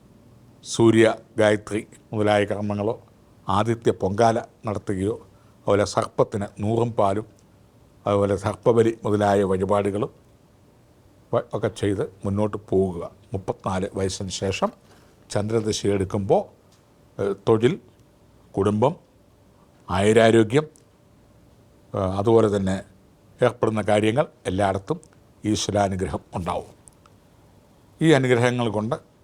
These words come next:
മുന്നോട്ട് ദശാകാലങ്ങളൊന്നും ദോഷകരം ആയിരിക്കത്തില്ല.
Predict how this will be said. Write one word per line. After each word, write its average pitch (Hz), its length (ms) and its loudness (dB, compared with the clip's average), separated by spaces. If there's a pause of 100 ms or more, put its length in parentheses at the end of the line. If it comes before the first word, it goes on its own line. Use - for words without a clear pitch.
(100)
മുന്നോട്ട് 156 520 2 (320)
ദശാകാലങ്ങളൊന്നും 107 800 0 (120)
ദോഷകരം 101 420 -2 (360)
ആയിരിക്കത്തില്ല. 107 680 -2